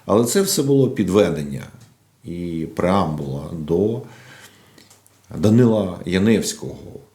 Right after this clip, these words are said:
колеги по цеху Микити Потураєва. І я обіцяв про те, що я детально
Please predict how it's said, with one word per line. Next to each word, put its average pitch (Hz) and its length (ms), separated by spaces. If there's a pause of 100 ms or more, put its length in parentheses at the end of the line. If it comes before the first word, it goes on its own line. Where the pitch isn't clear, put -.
(280)
колеги 90 480
по 73 80
цеху 90 720 (360)
Микити 82 500
Потураєва. 78 840 (880)
І 90 160
я 87 240
обіцяв 104 520
про 85 100
те, 139 240
що 107 260
я 90 380
детально 80 1040